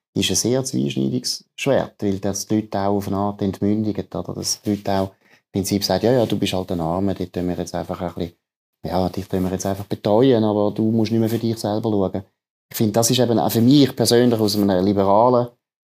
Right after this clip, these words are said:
äh, Blickwinkel das grösste Problem an der Sozialhilfe. Ich habe gar nichts dagegen, dass man eben, wenn einer mal in Not kommt, muss man helfen, ist ja klar.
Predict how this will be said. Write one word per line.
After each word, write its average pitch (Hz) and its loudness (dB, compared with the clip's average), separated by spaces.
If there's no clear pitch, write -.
äh, 104 2
Blickwinkel 117 2
das - -4
grösste 120 4
Problem 120 2
an 98 0
der 104 0
Sozialhilfe. 113 2
Ich 113 -2
habe 107 2
gar 104 4
nichts 123 4
dagegen, 123 2
dass 110 -2
man 110 0
eben, 117 6
wenn 104 4
einer 104 2
mal 101 2
in 101 4
Not 110 2
kommt, 110 -2
muss 98 0
man 95 0
helfen, 90 0
ist - -8
ja 85 -2
klar. 65 -6